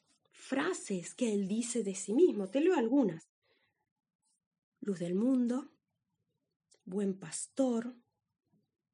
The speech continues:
soy el camino, soy la verdad, soy la vida, soy la vid verdadera".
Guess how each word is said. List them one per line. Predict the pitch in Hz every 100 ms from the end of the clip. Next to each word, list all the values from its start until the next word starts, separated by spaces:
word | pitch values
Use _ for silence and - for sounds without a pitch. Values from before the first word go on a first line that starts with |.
| _ _ _ _ -
soy | - 196 165
el | 165 -
camino, | 185 170 254 285 226 220 233 - _ _ _
soy | - 226 196
la | 165 160
verdad, | 156 156 160 226 247 202 220 226 _
soy | - - 190
la | 170 165
vida, | 208 226 180 180 - _ _ _ -
soy | - 220
la | 196 175
vid | 165 214 226 214
verdadera". | 196 170 160 151 151 151 160